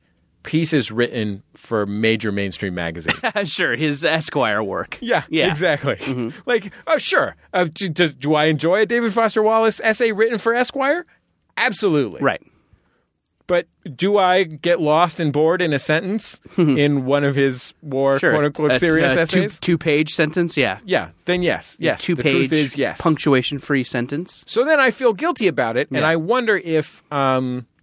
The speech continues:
Speaker 1: I wonder if my childhood resentment
Speaker 2: Mm-hmm.
Speaker 1: of, uh, like, teachers' expectations
Speaker 2: Sure.
Speaker 1: of me,
Speaker 2: Mm-hmm.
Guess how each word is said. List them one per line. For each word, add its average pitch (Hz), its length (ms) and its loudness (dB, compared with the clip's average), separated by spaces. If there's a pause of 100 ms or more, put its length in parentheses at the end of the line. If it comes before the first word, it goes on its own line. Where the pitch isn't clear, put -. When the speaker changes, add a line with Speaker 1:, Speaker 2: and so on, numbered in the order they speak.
(720)
Speaker 1:
I 151 100 2
wonder 202 320 0
if 165 220 -2
my 143 160 0
childhood 185 760 -2
resentment 127 760 -2
Speaker 2:
Mm-hmm. 123 380 -2 (720)
Speaker 1:
of, 113 640 0 (1120)
uh, 107 400 0
like, 107 300 -6
teachers' 165 680 -4 (120)
expectations 127 1300 -4
Speaker 2:
Sure. - 280 -2 (380)
Speaker 1:
of 104 240 0
me, 90 460 -4
Speaker 2:
Mm-hmm. 120 240 0